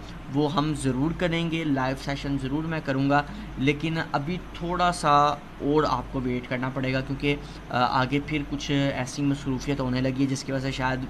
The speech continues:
मैं, अ, एक से दो month तक अपनी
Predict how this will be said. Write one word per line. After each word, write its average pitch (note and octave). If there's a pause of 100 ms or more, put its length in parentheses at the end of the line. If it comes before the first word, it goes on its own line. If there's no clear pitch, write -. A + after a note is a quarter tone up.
मैं, B2+ (360)
अ, - (340)
एक C#3+
से D3
दो B2+
month B2+
तक C3+
अपनी C#3